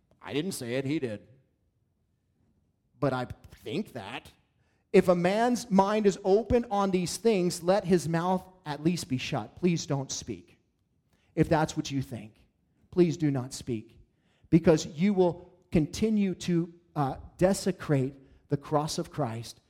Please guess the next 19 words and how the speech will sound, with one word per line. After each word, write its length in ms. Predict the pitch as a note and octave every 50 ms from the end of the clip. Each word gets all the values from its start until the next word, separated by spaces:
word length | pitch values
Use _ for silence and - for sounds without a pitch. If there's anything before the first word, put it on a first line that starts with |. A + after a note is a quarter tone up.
| _ _ _ _ -
with 260 | C#3 D3 C#3 - -
your 160 | C3+ B2+ B2
works-based 840 | A#2+ A#2 B2 C3+ C#3 D3 C#3+ - - - - C3+ A#2+ A#2 A2+ -
mentality. 580 | - A#2 G#2 - A2+ G#2+ G#2 G#2 G#2+ - G#2+ F#2+ _ _ _ _ _ _ _ _ _ _ _ _
It's 180 | - D3+ - D#3
legalism, 560 | D3 D#3+ F3 E3 D3 B2 B2 A2 - A2+ G#2+
folks. 480 | - A#2 A2+ - - - - - - _ _ _ _ _ _ _ _ _ _ _ _ _ _ _ _ _ _ _ _
Keep 220 | - - - -
it 60 | G3 G3
to 60 | D#3+
yourself, 640 | C3 A#2 - - G#3 G3 - - - - - - _ _ _ _ _
Paul 240 | - D#3 D3+ C3 B2+
would, 200 | A#2+ A#2 - - -
or 200 | D3+ C#3+ C3+ C#3
C 220 | - - - F3 D#3
S 120 | C3+ C#3+ D3+
Lewis 280 | D3 D3+ C#3+ C3+ -
would 140 | A#2+ B2 -
say. 260 | - B2+ A2 G2+ G2